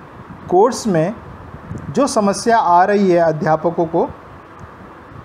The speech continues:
उसका समस्या का हल यहाँ पे करने का प्रयास करेंगे। बहुत सारे शिक्षक ऐसे हैं जो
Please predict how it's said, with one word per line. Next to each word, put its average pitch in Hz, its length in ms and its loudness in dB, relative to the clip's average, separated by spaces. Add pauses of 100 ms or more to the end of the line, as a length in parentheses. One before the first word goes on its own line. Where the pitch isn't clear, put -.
(640)
उसका 247 400 2
समस्या 208 500 0
का 226 140 0
हल 185 200 0
यहाँ 170 240 0
पे - 140 -2
करने 165 300 -2
का 160 100 -2
प्रयास 160 440 -2
करेंगे। 117 420 -4 (540)
बहुत 233 180 2
सारे 240 240 2
शिक्षक 233 400 -2
ऐसे 190 260 0
हैं 214 340 2
जो 208 420 2